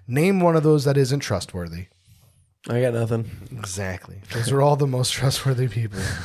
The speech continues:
Speaker 1: <laughs> It's not like every Bigfoot hunter always sees Bigfoot and knows everything about him.
Speaker 2: Well, you know, Squatches love bacon grease.
Speaker 1: And hitting rocks on stuff.
Speaker 2: Listen, just 'cause you don't understand Squatch art.
Speaker 1: The beginning of this just reminds me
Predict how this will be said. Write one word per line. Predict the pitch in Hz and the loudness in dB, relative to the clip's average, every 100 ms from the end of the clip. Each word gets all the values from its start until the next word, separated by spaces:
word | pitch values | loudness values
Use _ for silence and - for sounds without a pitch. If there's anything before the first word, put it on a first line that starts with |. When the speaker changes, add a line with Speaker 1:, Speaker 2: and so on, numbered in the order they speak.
| - | -8
Speaker 1:
<laughs> | 104 90 - - - _ _ _ - | -8 -10 -16 -18 -20 _ _ _ -8
It's | - | -2
not | 139 143 | 0 2
like | 135 135 | 0 0
every | - 127 127 | 0 0 0
Bigfoot | 120 113 - 78 | -2 -4 -4 -4
hunter | 113 104 104 | -2 -2 -2
always | 110 113 113 110 | -2 0 0 -4
sees | - 107 | -4 -4
Bigfoot | 101 104 95 - 101 | -2 -4 -4 -6 -6
and | 98 | -4
knows | 98 98 | -4 -4
everything | 98 98 101 - 95 | -4 -6 -6 -6 -6
about | 92 87 82 | -6 -10 -10
him. | 87 - | -14 -10
Speaker 2:
Well, | - | -2
you | 147 | -2
know, | 117 | -2
Squatches | - 139 131 - 101 | -2 0 0 -2 -4
love | 101 90 | -4 -4
bacon | 107 107 90 | -6 -6 -8
grease. | 76 73 - - _ _ _ _ _ _ _ _ _ - - _ - - _ _ - | -12 -14 -16 -20 _ _ _ _ _ _ _ _ _ -20 -20 _ -20 -20 _ _ -14
Speaker 1:
And | 104 | -10
hitting | - 117 131 | -6 -6 -4
rocks | 131 139 - | -4 -4 -4
on | 104 101 | -6 -6
stuff. | - 104 101 - - - | -6 -6 -6 -10 -20 -6
Speaker 2:
Listen, | 156 113 110 | -4 -2 -2
just | 117 - | -2 0
'cause | 143 127 | 0 2
you | |
don't | 131 | 2
understand | 120 113 - 113 | 0 -2 -2 -4
Squatch | 101 - 80 85 - 110 | -4 -6 -6 -6 -6 -4
art. | 110 110 - _ | -4 -4 -8 _
Speaker 1:
The | 123 156 | -2 0
beginning | 156 143 160 185 254 | 2 2 2 2 2
of | 269 | 2
this | 269 277 269 - | 2 0 0 -4
just | - 156 160 | -2 2 2
reminds | 160 160 139 135 123 | 2 0 0 -2 -2
me | 131 131 | -2 -4